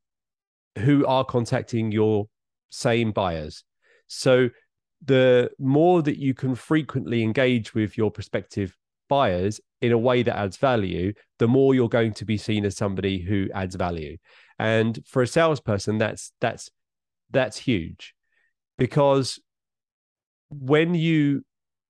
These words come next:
when you have people in your pipeline, you want to communicate with them, but it's very difficult to communicate with people in your pipeline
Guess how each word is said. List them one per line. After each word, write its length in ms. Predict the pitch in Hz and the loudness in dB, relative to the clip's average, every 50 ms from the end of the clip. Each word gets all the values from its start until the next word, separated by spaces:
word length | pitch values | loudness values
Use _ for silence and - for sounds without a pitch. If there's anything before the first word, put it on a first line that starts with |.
| _ _ | _ _
when 220 | 117 131 139 156 170 | 0 0 2 2 2
you 120 | 170 156 | 0 0
have 340 | 123 - 127 131 131 - - | 0 0 -2 -2 -2 -4 -4
people 300 | - 143 135 - - 117 | -6 -6 -6 -2 -2 -2
in 140 | 110 110 110 | 0 0 0
your 200 | 110 110 104 98 | 0 0 0 -2
pipeline, 760 | - - - 113 110 - - 95 87 82 82 85 92 101 107 - _ _ _ _ _ _ _ _ | -4 -4 -4 -4 -4 -4 -6 -6 -6 -4 -6 -6 -8 -10 -14 -18 _ _ _ _ _ _ _ _
you 260 | 127 123 139 151 147 | -4 -2 0 0 2
want 300 | 131 147 156 147 131 131 | 2 0 0 0 -4 -10
to 120 | - 131 | -12 -12
communicate 600 | - - - 131 135 135 123 113 - - 113 104 - | -12 -4 -2 0 2 2 2 0 -2 -4 -4 -4 -2
with 240 | 120 123 117 - | -2 -2 -2 -4
them, 320 | _ 98 92 90 87 87 87 - | _ -6 -6 -4 -6 -8 -4 -2
but 220 | 120 123 117 - - _ _ | -2 -2 -2 -2 -10 _ _
it's 100 | - - | -12 -2
very 200 | 147 165 175 165 | 0 0 0 2
difficult 420 | 127 170 139 143 131 131 123 117 - | 0 -2 -4 -2 -4 -4 -4 -4 -4
to 80 | - | -12
communicate 560 | - - 120 120 123 120 113 - - 107 - | -12 -6 -2 0 0 0 -2 -2 -4 -4 -4
with 120 | 92 101 - | -4 -8 -4
people 280 | - 113 110 - - | -4 -4 -4 -2 -4
in 60 | 104 98 | -2 -2
your 100 | 101 98 | -2 -4
pipeline 680 | - - 101 95 92 - 98 95 92 90 92 92 92 | -4 -4 -4 -4 -4 -4 -2 -2 0 0 -2 -4 -4